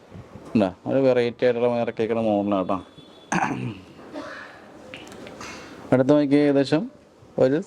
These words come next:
സ്ക്വയർ ടൈപ്പിൽ തന്നെ ഒരു മോഡൽ ഇറക്കിയിട്ടുണ്ട്. ഇത് ഏകദേശം മുന്നൂറ്റി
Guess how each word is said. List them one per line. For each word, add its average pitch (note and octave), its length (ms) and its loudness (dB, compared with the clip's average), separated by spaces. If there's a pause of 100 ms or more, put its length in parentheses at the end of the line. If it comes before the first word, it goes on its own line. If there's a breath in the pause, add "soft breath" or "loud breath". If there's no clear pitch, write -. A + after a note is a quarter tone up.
സ്ക്വയർ B2+ 360 4
ടൈപ്പിൽ B2 320 2
തന്നെ B2 240 0
ഒരു B2+ 100 0 (100)
മോഡൽ A2+ 240 2 (160)
ഇറക്കിയിട്ടുണ്ട്. G#2+ 500 -2 (640 loud breath)
ഇത് D3 100 6
ഏകദേശം F3 260 4
മുന്നൂറ്റി C#3+ 380 4